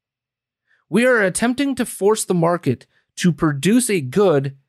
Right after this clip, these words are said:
that we don't have enough material to produce in the world. Period, point blank. We've talked about this. What is it?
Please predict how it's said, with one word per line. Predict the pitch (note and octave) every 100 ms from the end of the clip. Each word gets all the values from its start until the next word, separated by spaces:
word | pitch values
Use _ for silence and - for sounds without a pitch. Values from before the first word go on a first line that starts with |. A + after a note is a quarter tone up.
| _ _ _ _ _ _
that | C#3 F#3 E3
we | G3+
don't | F3 F#3+ G#3+ A#3+
have | F#3 A3 G#3
enough | F#3+ F3 F#3+ F#3+
material | F#3 D#3+ - G3+ F#3 E3+
to | C#3 E3
produce | C#3 C3+ C#3 F3 A#2 - - _ _ _ _ -
in | F3+
the | E3+
world. | D#3 A2+ - _ _ _ _ _ _ _ _ _ _ _ _ _
Period, | - - C#4 C4 A#3 F3+
point | F#3+ F3+
blank. | E3 E3+ - _ _ _ _ -
We've | B2+ D#3+ D3+
talked | - F3+ C#3+
about | A#2 F2+
this. | - -
What | C3+ C3+
is |
it? | A#2